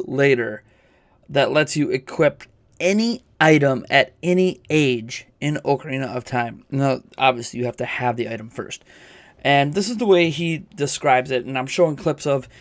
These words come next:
it happening. Uh, and it says, "This is a new way that I figured out, which lets you equip a Deku Stick, Boomerang, Slingshot as adult,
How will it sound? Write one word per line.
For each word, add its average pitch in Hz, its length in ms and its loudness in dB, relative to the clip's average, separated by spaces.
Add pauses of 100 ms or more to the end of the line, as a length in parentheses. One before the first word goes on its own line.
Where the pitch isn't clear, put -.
(160)
it 127 160 0
happening. 127 640 -4 (320)
Uh, 123 280 4 (260)
and 139 120 0
it 131 60 -2
says, 156 200 2
"This 185 160 0
is 180 80 2
a 165 80 6
new 165 260 4
way 147 360 2
that 143 300 2 (280)
I 139 120 4
figured 139 380 0
out, 131 240 4
which 127 220 -6
lets 208 280 4
you 180 120 0
equip 156 380 -2 (300)
a 135 100 -4
Deku 180 320 4
Stick, 170 300 0
Boomerang, 151 480 2
Slingshot 139 520 -2
as 127 220 0
adult, 165 380 4